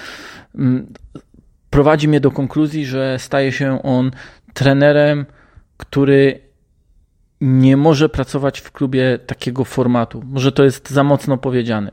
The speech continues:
nie może. Którego, o którego możliwościach pracy w takim klubie wielkiego formatu się dopiero,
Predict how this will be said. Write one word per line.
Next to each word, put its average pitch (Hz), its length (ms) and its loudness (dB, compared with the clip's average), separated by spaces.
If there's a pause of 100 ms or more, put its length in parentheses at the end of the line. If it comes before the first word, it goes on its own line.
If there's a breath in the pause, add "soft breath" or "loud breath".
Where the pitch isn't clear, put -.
nie 123 140 0
może. 107 280 -2 (580 loud breath)
Którego, 139 640 2 (560)
o - 100 -2
którego 139 680 2 (480 soft breath)
możliwościach 131 760 0
pracy 127 340 -4
w - 60 -16
takim 123 400 -2 (500)
klubie 143 280 4
wielkiego 131 400 -2
formatu 135 500 -4
się 131 180 -4
dopiero, 123 480 2